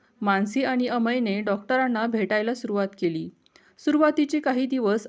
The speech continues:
आशादायक होते. डॉक्टरांनी तपासण्या केल्या आणि त्यांना काही औषधं सुरू केली. मानसी दर महिन्याला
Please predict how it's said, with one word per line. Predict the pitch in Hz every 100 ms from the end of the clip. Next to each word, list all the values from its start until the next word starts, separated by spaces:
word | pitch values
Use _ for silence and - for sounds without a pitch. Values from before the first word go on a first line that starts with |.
| -
आशादायक | 220 214 262 247 202 214
होते. | 233 190 165 151 - _ 190
डॉक्टरांनी | 165 160 214 220 226 220 220
तपासण्या | 214 202 214 240 247
केल्या | 262 226 175 190 - - -
आणि | 277 294 285
त्यांना | 285 269 226 220
काही | 226 226 240
औषधं | 240 226 240 214
सुरू | 226 233 202 208
केली. | 202 175 165 175 _ - _ -
मानसी | 202 208 233 214 190 -
दर | 202 214
महिन्याला | 220 220 226 240 202 180